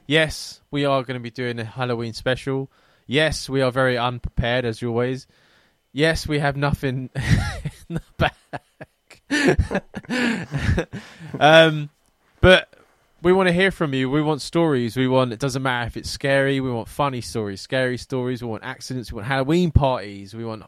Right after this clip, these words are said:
work parties. Anything that happened at Halloween,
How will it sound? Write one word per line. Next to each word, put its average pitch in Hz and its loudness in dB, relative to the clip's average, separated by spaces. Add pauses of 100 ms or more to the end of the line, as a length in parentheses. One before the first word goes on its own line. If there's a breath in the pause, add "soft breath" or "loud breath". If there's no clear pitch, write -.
work 143 2
parties. 107 -2 (520 soft breath)
Anything 156 -2 (160)
that 98 -16
happened 139 -4
at 110 -14
Halloween, 131 -2